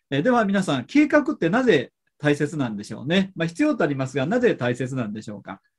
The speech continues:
えー、ちょっとその辺のところですね、ご自分の考えを紹介していただいたらと思います。えー、計画はなぜ大事ですね。なぜ大事でしょうね。その辺のところ、あの、ご自分の考え方で構いませんので、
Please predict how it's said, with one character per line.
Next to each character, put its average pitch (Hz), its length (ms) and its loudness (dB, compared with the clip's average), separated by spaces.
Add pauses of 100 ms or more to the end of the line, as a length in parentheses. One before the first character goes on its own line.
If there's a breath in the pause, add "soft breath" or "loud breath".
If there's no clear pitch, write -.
(320)
え 160 140 4
ー、 - 20 4
ち 285 100 0
ょ - 40 -2
っ - 20 -4
と 254 100 4
そ 254 120 0
の 247 80 6
辺 262 180 4
の 262 80 0
と - 20 -6
こ 254 80 6
ろ 185 60 2
で 139 80 0
す 123 100 -8
ね、 139 240 0
ご 160 120 -4
自 226 140 -2
分 247 140 -2
の 247 140 0
考 247 100 -6 (220)
え 226 80 0
を 214 220 4
紹 185 200 0
介 170 320 0
し - 120 -20
て 165 120 2
い 165 80 2
た 170 60 0
だ 151 80 4
い 127 80 -2
た 120 60 -6
ら 117 120 -8
と 123 60 -12
思 113 100 -10
い 110 80 -12
ま 123 160 -6
す。 - 160 -16 (340)
え 135 120 -2
ー、 139 40 -2
計 208 200 0
画 208 140 -2
は 196 140 -2
な 240 140 2
ぜ 185 160 2
大 147 240 2
事 107 80 -8
で - 80 -12
す - 160 -16
ね。 175 220 -6 (800)
な 180 180 -6
ぜ 175 140 0
大 143 200 2
事 110 80 -4
で 107 120 -10
し - 100 -14
ょ 95 120 -12
う - 20 -10
ね。 156 260 -2
そ - 160 -10
の 247 80 2
辺 262 140 0
の 262 60 -4
と 226 40 -4
こ 240 80 6
ろ、 202 80 4
あ 165 60 0
の、 147 100 4
ご 175 120 2
自 226 120 -2
分 254 160 -4
の 247 120 -2
考 247 100 -4 (180)
え 233 80 -4
方 220 220 -4
で 220 100 0
構 202 240 -4
い 202 60 -4
ま 196 140 -4
せ 190 120 -8
ん 180 80 -8
の 139 120 -4
で、 139 280 0